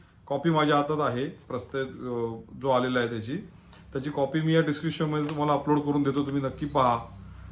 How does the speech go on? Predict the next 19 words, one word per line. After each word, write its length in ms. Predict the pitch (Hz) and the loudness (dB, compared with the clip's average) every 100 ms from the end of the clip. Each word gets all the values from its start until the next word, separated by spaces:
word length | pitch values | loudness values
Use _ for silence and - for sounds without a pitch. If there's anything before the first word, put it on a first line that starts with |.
| - - | -6 -2
फक्त 260 | 160 - | -2 0
तीनशे 420 | 196 190 165 156 | 0 2 0 2
पन्नास 480 | - 175 165 190 185 | 0 2 4 4 2
मुलींसाठी 800 | 160 160 160 156 131 139 156 196 - - - - - - - | 2 4 2 2 0 -2 -4 -6 -14 -20 -20 -20 -20 -12 -6
सत्त्याऐंशी 760 | 156 - 180 185 170 202 196 | -4 4 4 4 2 0 2
लाख 160 | 170 175 | 4 4
पन्नास 580 | 180 - 151 156 170 165 | 2 -4 -2 0 0 0
हजार 220 | 147 160 | 2 2
रुपयाची 760 | 147 147 147 143 165 170 190 190 - | 2 0 0 0 -2 -4 -4 -8 -6
व्यवस्था 540 | 135 143 151 - 131 101 - - - - - - - - | 0 2 2 2 0 -2 -10 -20 -20 -20 -20 -20 -20 -2
या 160 | 139 175 | 4 6
शासनाला 420 | 175 156 156 151 | 6 2 0 0
करता 360 | 165 147 143 151 | 0 -2 0 2
आली 160 | 147 | 4
नसल्यामुळे 680 | 147 135 - 156 147 147 175 190 - | 2 0 0 0 2 0 0 -4 -10
ह्या 460 | 120 139 160 180 - - - - - | -2 0 0 -2 -10 -20 -20 -12 -2
तीनशे 240 | 147 147 | 0 0
पन्नास 520 | 160 151 156 185 190 - - - | 0 0 2 2 2 -4 -18 -10
मुलींना 520 | 143 151 180 165 127 | 0 4 6 6 4